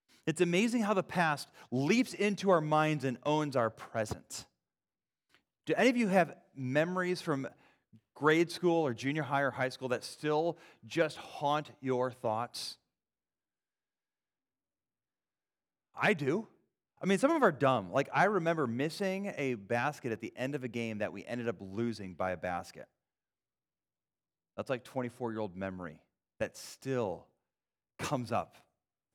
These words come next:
I can get over that. But how about spiritual failures, discouragements, or victories? Some of us are, are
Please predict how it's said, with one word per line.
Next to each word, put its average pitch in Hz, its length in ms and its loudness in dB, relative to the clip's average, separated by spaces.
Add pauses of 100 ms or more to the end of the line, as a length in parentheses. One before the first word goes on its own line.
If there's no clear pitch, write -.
(3500)
I - 120 2
can 110 160 -10
get 92 160 -6
over 90 300 -6
that. 73 320 -14 (1700)
But 101 100 -12
how 123 80 -6
about 147 180 -8
spiritual 107 560 -12
failures, 117 640 -12 (1700)
discouragements, 113 1040 -10 (580)
or 113 140 -4
victories? 110 800 -12 (2000)
Some 165 220 -2
of 151 140 0
us 165 280 2
are, 117 300 2
are 107 400 0